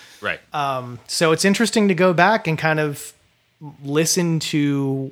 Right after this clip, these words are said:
Speaker 2: what was coming out of people's consciousness creatively, um, at that point.
Speaker 1: Mm-hmm.
Speaker 2: Um, a lot of really, really interesting stuff starts to happen.
Speaker 1: Yeah.
Speaker 2: Um, you know, you've got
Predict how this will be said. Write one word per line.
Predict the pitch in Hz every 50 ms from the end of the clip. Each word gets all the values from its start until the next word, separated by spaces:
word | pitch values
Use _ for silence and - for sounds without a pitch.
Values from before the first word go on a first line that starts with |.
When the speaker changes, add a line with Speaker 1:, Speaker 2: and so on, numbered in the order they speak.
| - -
Speaker 2:
what | 131 127 135 143 156 160 160
was | 156 147 147 -
coming | - - 156 143 139 135 135
out | 127 135 156 170 185 - -
of | - 143 135 131 127 - _ _ -
people's | - - 147 139 - 143 139 135 127 123 - -
consciousness | - - - 143 175 - - 151 - - 139 131 131 127 - -
creatively, | - - - 143 135 139 135 139 170 185 165 135 139 135 127 123 123 120 - - - - - - - - - _ _ -
um, | 143 131 127 127 123 120 120 120 120 123 143 - -
at | 131 123 -
that | 127 120 113 -
point. | - - 180 196 156 139 135 - _ _ _ _ _ _ -
Speaker 1:
Mm-hmm. | - 104 101 123
Speaker 2:
Um, | 131 131 127 123 127 131 131 131 -
a | -
lot | 131 139 143 160 170
of | 160 151 120 - - _ _ _ _ _ _ - - _ _ _ -
really, | 127 123 127 131 143 147 156 175 180 180 180 175 165 160
really | 151 135 135 147 156 165 160 160 156
interesting | 160 156 139 151 151 - 156 147 - - 143 139 135
stuff | 135 - - - 143 143 143 139 -
starts | - - - 147 135 139 131 - -
to | - 127
happen. | 123 127 131 135 143 - - 117 110 110 113 117 - - - - -
Speaker 1:
Yeah. | 90 90 85 82 - 135 131 127
Speaker 2:
Um, | 127 127 123 131
you | 147 147
know, | 151 139
you've | 135 131 135 135 -
got | - 139 131 127 123 - -